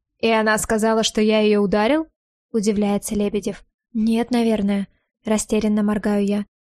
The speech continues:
«Я не знаю, кто-то на нее напал, и ее привезли в больницу. В эту же, что и меня». «Вот как?» Денис широко улыбается и берет свой телефон. «Вот все, что было в моих руках. Я тебя искал, когда начался огонь. Звонил,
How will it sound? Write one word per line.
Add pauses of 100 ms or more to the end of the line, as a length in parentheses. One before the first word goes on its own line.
(220)
«Я
не
знаю,
кто-то
на
нее
напал,
и
ее
привезли
в
больницу. (320)
В
эту
же,
что
и
меня». (640)
«Вот
как?» (520)
Денис
широко
улыбается
и
берет
свой
телефон. (760)
«Вот
все,
что
было
в
моих
руках. (200)
Я
тебя
искал,
когда
начался
огонь.
Звонил,